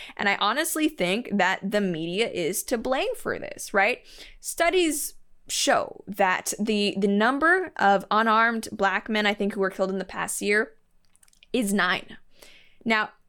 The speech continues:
any life lost wrongly to the state or anyone, any reason in general, is too many and is wrong. And we need to take steps to make sure it doesn't happen,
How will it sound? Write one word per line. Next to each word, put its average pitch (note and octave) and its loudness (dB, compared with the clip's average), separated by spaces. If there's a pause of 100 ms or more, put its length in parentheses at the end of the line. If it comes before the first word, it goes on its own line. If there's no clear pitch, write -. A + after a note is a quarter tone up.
(100)
any F4 2 (100)
life B3+ 2
lost A3+ 2
wrongly G3 0
to G#3 0
the F#3 -2
state F#3 0
or C3+ -4 (220)
anyone, C#4+ -2
any E4+ 2
reason G#3 2
in F#3+ 2
general, F3+ 0 (260)
is A3 0
too A#3+ -2
many F3+ 0
and F#3 0
is F#3+ 0
wrong. G3 4
And G3 0
we G#3 2
need A#3 0
to G3 2
take - -4
steps - -4
to B3+ -2
make A#3 0
sure B3 0
it A3 0
doesn't A3 0
happen, A3+ -2